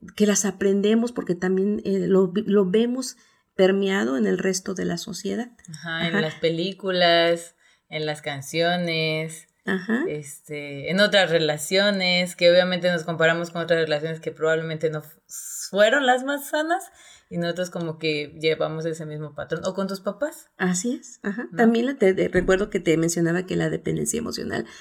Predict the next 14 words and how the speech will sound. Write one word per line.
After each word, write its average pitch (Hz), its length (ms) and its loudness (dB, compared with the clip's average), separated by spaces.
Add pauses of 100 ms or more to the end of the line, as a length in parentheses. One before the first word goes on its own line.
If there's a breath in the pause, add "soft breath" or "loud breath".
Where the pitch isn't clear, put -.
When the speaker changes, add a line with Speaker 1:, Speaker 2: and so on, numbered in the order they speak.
(120)
Speaker 1:
se 185 200 2
da 175 140 4
en 180 160 0
diferentes 175 580 -2
niveles, 175 440 -2
se 170 100 -2
da 165 80 0
en 165 80 -2
las 175 140 -4
familias, 226 460 -2
Speaker 2:
Ujú. - 80 -10
Speaker 1:
padres - 320 -6
e - 60 -6
hijos, - 540 -6